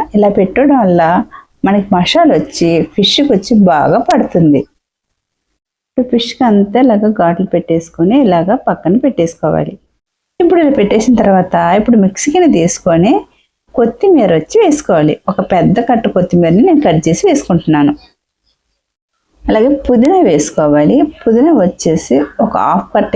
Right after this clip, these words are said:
వేసుకుంటే సరిపోతుంది. చూసారా, ఈ మాత్రం వేసుకుంటే చాలు. అలాగే ఒక రెండు మూడు ఇంచుల అల్లము, నాలుగైదు వెల్లుల్లి రెమ్మలు, కొద్దిగా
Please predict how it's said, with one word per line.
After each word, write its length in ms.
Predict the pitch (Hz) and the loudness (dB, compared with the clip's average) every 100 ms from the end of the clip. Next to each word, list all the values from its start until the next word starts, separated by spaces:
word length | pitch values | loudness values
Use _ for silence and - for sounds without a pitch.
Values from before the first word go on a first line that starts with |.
| 165 | -2
వేసుకుంటే 360 | 160 - - 220 | -2 -2 -2 0
సరిపోతుంది. 760 | 233 160 - 151 - - 190 359 453 _ _ _ _ _ | -2 -2 -2 -2 0 0 2 0 -4 _ _ _ _ _
చూసారా, 320 | 247 226 339 370 208 | -6 -2 0 2 2
ఈ 20 | 175 | 2
మాత్రం 280 | 156 156 196 165 | 0 0 0 -2
వేసుకుంటే 360 | 160 175 196 202 | -2 -2 -2 0
చాలు. 340 | 180 139 147 320 - _ _ _ _ _ _ 202 | 0 0 2 0 -2 _ _ _ _ _ _ -2
అలాగే 280 | 190 190 339 - _ _ _ - | 0 2 0 -4 _ _ _ -8
ఒక 120 | 226 202 190 | -2 0 2
రెండు 160 | 202 220 | 2 2
మూడు 120 | 220 180 | 2 0
ఇంచుల 240 | 180 - - - | -2 -2 -4 -2
అల్లము, 420 | 156 147 139 294 453 480 _ _ _ _ _ - 196 | 0 2 2 2 0 -4 _ _ _ _ _ -2 0
నాలుగైదు 440 | 185 214 226 220 170 | 2 2 2 0 0
వెల్లుల్లి 280 | 165 180 190 202 | 0 2 2 2
రెమ్మలు, 360 | 196 202 262 349 - _ _ _ _ _ _ _ - | 2 2 0 -2 -6 _ _ _ _ _ _ _ -2
కొద్దిగా 380 | 196 202 214 | 0 0 0